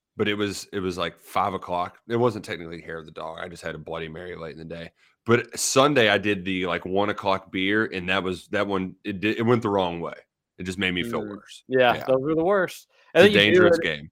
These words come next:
Speaker 2: yeah, you do it, and then, like, then it kinda makes you, like, tired, but your body is aching or hurting or whatever it may be, and you just get in this weird, like, state. Yeah, drinking just not nearly as good as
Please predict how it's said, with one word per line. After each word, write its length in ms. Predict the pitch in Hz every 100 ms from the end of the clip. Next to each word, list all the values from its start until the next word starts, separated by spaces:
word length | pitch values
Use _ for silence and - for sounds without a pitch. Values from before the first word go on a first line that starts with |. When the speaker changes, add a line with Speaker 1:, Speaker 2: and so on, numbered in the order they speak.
| _ -
Speaker 2:
yeah, 140 | 139
you 140 | 135
do 320 | 135 180 185 165
it, 80 |
and 120 | 151 143
then, 220 | 143 131
like, 400 | 123 117 101 -
then 260 | 139 131 135
it 120 | 123
kinda 180 | - 131
makes 300 | 120 123 -
you, 100 | 117
like, 200 | 101 98
tired, 540 | 151 151 143 139 139 120
but 200 | 110 98
your 120 | 95
body 440 | 87 113 123 117
is 120 | 113 113
aching 460 | 113 107 113 110
or 120 | 110
hurting 360 | - 113 110 110
or 80 | 107
whatever 440 | 110 107 107 107
it 60 | 104
may 200 | 107 104
be, 300 | 104 104 101
and 100 | 101
you 60 |
just 140 | 98 -
get 80 | 107
in 80 |
this 180 | 98 -
weird, 400 | 104 107 101 98 - _ _ _
like, 240 | 101 87 85 _
state. 600 | - - - 104 92 92 - - -
Yeah, 200 | 196 175 - 160
drinking 580 | 247 330 240 185 139 -
just 240 | 147 -
not 320 | 156 151 143 -
nearly 500 | 165 143 143 135 123
as 100 | 113
good 260 | 135 120 110
as 200 | 98